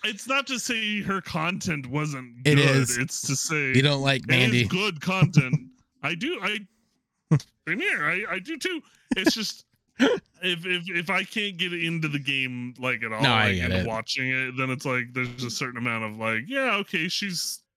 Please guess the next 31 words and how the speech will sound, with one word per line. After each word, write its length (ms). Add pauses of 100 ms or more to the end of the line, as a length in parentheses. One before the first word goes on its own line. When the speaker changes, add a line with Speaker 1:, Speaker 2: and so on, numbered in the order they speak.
Speaker 1:
entertaining 560
to 80
watch, 420
but 240 (580)
I, 760
you 160
know, 260 (340)
I 80
need 220
to 40
be 180
able 120
to, 180 (180)
like, 240
turn 300
away 360
and 120
look 220
back 240
and 100
be, 260 (260)
be 100
like, 240
"Oh 160
yeah, 140
I 100
still 260
know 140
what's 200
going 280
on." 340